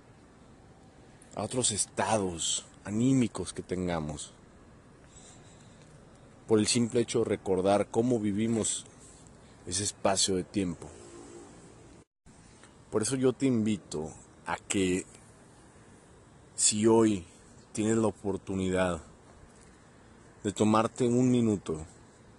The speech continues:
adicional a este podcast, a escuchar tu voz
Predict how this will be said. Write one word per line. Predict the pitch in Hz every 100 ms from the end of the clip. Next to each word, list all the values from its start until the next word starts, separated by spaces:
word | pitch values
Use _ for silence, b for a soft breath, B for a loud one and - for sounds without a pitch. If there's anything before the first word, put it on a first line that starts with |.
| - - - -
adicional | - 101 95 104 101 101 104
a | 98
este | 95 -
podcast, | - 175 - - 71 - - - - - - - - - - - - -
a | 95
escuchar | - 107 - 110 101 95 - -
tu | 104
voz | 95 87 95 95 - - -